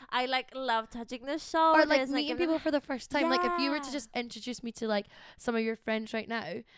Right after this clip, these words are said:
Speaker 2: and I've, like, met people before and they've, like, went to, like, shake my hand, or they've maybe just been like, "Hi," not done anything, I, like, dive on in for a hug.
Speaker 1: So do I.
Speaker 2: And then sometimes I think, "Oh, maybe that was a bit much." Like, maybe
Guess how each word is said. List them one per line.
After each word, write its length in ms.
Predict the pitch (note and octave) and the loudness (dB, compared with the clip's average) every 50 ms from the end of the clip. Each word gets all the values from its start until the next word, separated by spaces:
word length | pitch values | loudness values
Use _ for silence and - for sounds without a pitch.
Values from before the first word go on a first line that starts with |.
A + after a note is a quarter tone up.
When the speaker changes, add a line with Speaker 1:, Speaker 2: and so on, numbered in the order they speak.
| - - _ - | -20 -20 _ -2
Speaker 2:
and 300 | A3+ A3+ A3 G#3+ A3 G#3 - _ _ - | 0 0 0 0 -2 -4 -8 _ _ 2
I've, 140 | - B3+ B3 | 2 4 6
like, 140 | D4+ D4 - | 6 6 6
met 180 | B3+ B3+ A#3+ - | 4 2 2 2
people 160 | D4 C#4+ B3 | 0 -2 -2
before 400 | G#3+ A3+ A3+ G3+ - B3+ B3 A3+ | -2 -6 -6 -2 2 2 4 4
and 180 | A3 A3 G#3+ G#3+ | 4 2 0 -2
they've, 140 | G#3 G#3 | -4 -2
like, 160 | A3 G#3 G3+ - | -2 -4 -2 -2
went 180 | G#3 G3 - | -6 -6 -8
to, 100 | - A3 | -10 -10
like, 140 | G3+ G#3 - | -10 -10 -8
shake 220 | - - G#3+ - | -10 -10 -10 -8
my 100 | A3 G#3 | -8 -8
hand, 420 | G#3+ A3 C4+ C4+ A#3+ A3 G#3 G3+ G#3 | -8 -4 -4 -4 -2 -4 -4 -6 -6
or 140 | G3+ G3+ G3 | -4 -4 -4
they've 100 | G3+ G#3 | -4 -4
maybe 200 | G#3+ A3+ A3 A#3 | -4 -6 -6 -8
just 220 | A3 - G#3+ - - _ - _ _ - | -8 -10 -12 -14 -14 _ -20 _ _ -10
been 140 | B3+ B3 | -8 -6
like, 160 | B3 A#3+ B3 - | -6 -6 -6 -6
"Hi," 380 | C#4+ E4 D#4+ C#4+ C#4 C#4 C#4 C4+ | -6 -4 -2 -2 -2 -2 -4 -4
not 160 | C4+ B3+ A#3+ | -6 -6 -4
done 120 | - B3 | -2 -2
anything, 280 | A#3+ A#3 A3+ A3+ G#3+ - | -2 -2 -2 -4 -6 -6
I, 220 | - - A3+ A#3 B3+ | -6 -4 -2 2 2
like, 300 | D4 D4 A3+ G#3 F3+ E3 | 2 2 0 -2 -2 4
dive 340 | - A#3 A3 G#3 G#3 G#3 G#3+ | 6 6 6 6 4 4 2
on 120 | G#3+ G#3 | 0 0
in 140 | G#3 G#3 G#3+ | 0 -2 -4
for 140 | G3+ - A3+ | -2 0 0
a 120 | G#3+ G#3+ | 2 0
hug. 300 | G#3 G3+ G#3 G#3+ C#4 E4+ | 0 0 0 0 0 0
Speaker 1:
So 200 | - A3 F3+ F3 F3 | -2 -4 -4 -4 -4
do 140 | F3 E3 | -4 -4
I. 180 | E3+ D#4+ C#4+ C4 | -4 -4 -2 -2
Speaker 2:
And 120 | - C#4+ D4+ | 0 0 0
then 140 | D#4 D#4+ D#4+ | 0 0 0
sometimes 340 | - F4 F#4 F#4 G4+ G4+ F#4 | 2 2 4 4 4 4 4
I 100 | F#4 E4+ | 2 2
think, 360 | - E4 D#4 C#4 B3 - - _ _ _ _ | 2 0 0 0 -2 -6 -14 _ _ _ _
"Oh, 440 | - G#3+ G#3 G#3 G#3 G3+ G3+ G3 G3 G#3 _ _ - | -8 -6 -4 -4 -4 -6 -8 -10 -14 -18 _ _ -12
maybe 180 | B3+ C#4 D#4 | -10 -8 -8
that 120 | E4 - - | -8 -10 -12
was 100 | - G#3+ | -12 -10
a 40 | - | -8
bit 120 | - - | -8 -8
much." 420 | - A#3 B3 A3 - - - - - - | -6 -6 -6 -6 -8 -10 -14 -18 -16 -14
Like, 80 | - | -12
maybe 300 | B3 B3 B3+ B3+ B3+ B3+ | -10 -8 -8 -8 -10 -10